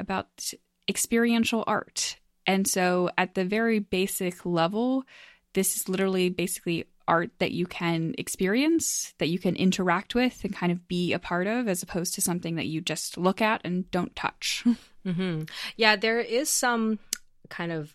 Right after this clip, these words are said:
Speaker 2: art history precedence to this, which is that, um, the whole kind of idea of experiential art came about. I'm sure it's not the first time in, in history, but it's the first <laughs> time it's been, like, recorded in art history textbooks, I guess,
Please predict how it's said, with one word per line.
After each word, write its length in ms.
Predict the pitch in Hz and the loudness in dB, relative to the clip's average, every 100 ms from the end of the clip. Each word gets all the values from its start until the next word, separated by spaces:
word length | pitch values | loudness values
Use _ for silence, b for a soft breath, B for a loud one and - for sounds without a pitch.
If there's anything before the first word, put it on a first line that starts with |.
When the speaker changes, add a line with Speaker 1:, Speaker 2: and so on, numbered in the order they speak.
| _ _ | _ _
Speaker 2:
art 240 | 185 180 - | -4 -4 -6
history 720 | - 175 - 170 156 151 143 - | -6 -4 -4 -4 -4 -6 -10 -12
precedence 840 | - 165 - 262 294 311 311 - - | -6 -4 -4 -2 -2 -4 -4 -6 -6
to 140 | - | -6
this, 500 | 247 269 285 294 - - | -2 0 0 0 -2 -2
which 380 | 165 170 165 - | -2 -2 -2 -2
is 200 | 151 151 | -2 -2
that, 340 | 151 143 143 - | 0 0 -2 -6
um, 380 | 147 139 139 151 B B B - 165 | -8 -8 -10 -10 B B B -12 -2
the 240 | 160 147 | 0 0
whole 360 | - 165 160 156 | -2 -2 -2 -2
kind 180 | - 151 | -6 -8
of 100 | 147 | -6
idea 460 | 143 139 - 139 139 | -6 -6 -6 -4 -4
of 320 | 156 160 156 | -4 -6 -8
experiential 960 | 190 - - 170 165 165 165 160 170 170 | -10 -6 -4 -4 -4 -4 -4 -4 -4 -4
art 380 | 165 170 175 - | -2 -2 -4 -10
came 240 | 170 160 | -8 -6
about. 560 | 160 156 156 147 147 - B B - | -6 -4 -4 -4 -6 -8 B B -2
I'm 80 | 160 | 0
sure 180 | 185 | 2
it's 140 | 165 - | 2 0
not 120 | - | -6
the 60 | - | -6
first 300 | - 139 - | -8 -6 -4
time 180 | 143 | -4
in, 200 | 143 143 | -4 -6
in 200 | - 131 | -6 -8
history, 380 | 127 156 - 165 | -6 -4 -2 -4
but 260 | 156 147 - | -2 -6 -6
it's 160 | 156 - | -10 -8
the 60 | - | -4
first 220 | 165 - | -2 -2
<laughs> 20 | |
time 140 | 175 | 0
it's 160 | 170 - | -2 -2
been, 260 | 170 170 151 | -4 -6 -6
like, 240 | 160 - | -8 -8
recorded 500 | 180 - 208 214 196 | -10 -2 0 2 0
in 160 | 196 190 | -2 -2
art 240 | 180 185 | -4 -4
history 460 | 202 196 - 202 208 | -4 -6 -6 -6 -8
textbooks, 460 | - 202 - 220 220 | -8 -10 -10 -10 -6
I 60 | |
guess, 240 | 214 226 | -6 -6